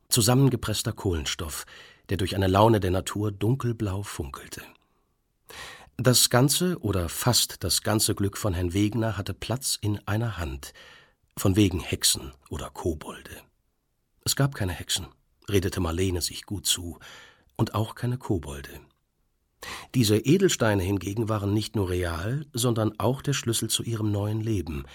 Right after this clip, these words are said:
vorausgesetzt, sie würde nicht weiter ihre Zeit vertrödeln und endlich die Flucht ergreifen. Ohne länger an Märchen und an die möglichen Konsequenzen zu denken, die sie gerade heraufbeschworen hatte,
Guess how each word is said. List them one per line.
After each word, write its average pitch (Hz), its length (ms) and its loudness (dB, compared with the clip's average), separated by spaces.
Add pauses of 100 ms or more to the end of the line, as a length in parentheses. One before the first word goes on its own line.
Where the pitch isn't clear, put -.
(680)
vorausgesetzt, 110 720 2
sie 101 100 0
würde 98 200 0
nicht 90 220 -2
weiter 98 280 0
ihre 80 180 -8
Zeit 110 300 -2
vertrödeln 80 640 -6
und 87 180 -6 (100)
endlich 117 440 -4
die 104 100 -6
Flucht - 380 -8
ergreifen. - 640 -14 (2250)
Ohne 165 220 10
länger 147 280 8
an 123 160 6
Märchen 143 540 2
und 110 180 -4
an 104 100 -2
die 98 120 -2
möglichen 107 420 2
Konsequenzen 107 680 2
zu 98 120 -4
denken, 107 460 -2
die 113 100 -4
sie 87 140 -6
gerade 92 380 -2
heraufbeschworen 95 840 -2
hatte, 135 260 -2